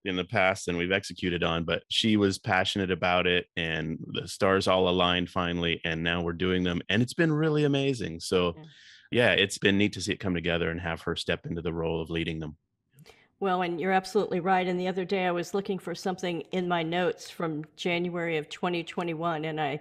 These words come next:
Speaker 2: found my notes where Betty had said, "You know, we ought to have some kind of a Zoom meeting for people who are new." <laughs> And I was
Speaker 1: Yeah,
Speaker 2: like,
Speaker 1: well, it
Speaker 2: "Oh."
Speaker 1: only took us a year.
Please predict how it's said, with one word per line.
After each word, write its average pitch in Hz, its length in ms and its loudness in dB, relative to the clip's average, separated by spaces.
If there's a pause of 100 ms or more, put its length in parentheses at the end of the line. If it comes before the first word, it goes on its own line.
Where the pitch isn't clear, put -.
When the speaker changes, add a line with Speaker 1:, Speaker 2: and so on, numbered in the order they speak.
(240)
Speaker 2:
found 185 320 8
my 175 120 4
notes 170 500 0
where 165 160 4
Betty 165 320 -2
had 160 220 -4
said, 156 340 -2 (320)
"You 294 80 -6
know, 294 220 0
we 294 180 -4
ought 330 140 -6
to 240 80 0
have 214 260 0
some 220 160 -4
kind 208 160 -4
of 185 80 -4
a 160 60 -2
Zoom 185 420 0
meeting 160 340 -2
for 156 160 -8
people 175 400 -4
who 180 140 -2
are 170 160 0
new." 156 500 0
<laughs> - 100 -20
And - 120 -12
I - 40 -16
was - 120 -16
Speaker 1:
Yeah, - 60 -6
Speaker 2:
like, 82 160 -4
Speaker 1:
well, 139 320 4
it 143 80 4
Speaker 2:
"Oh." 123 40 10
Speaker 1:
only 131 140 10
took - 200 4
us 110 120 2
a 101 60 4
year. 80 320 0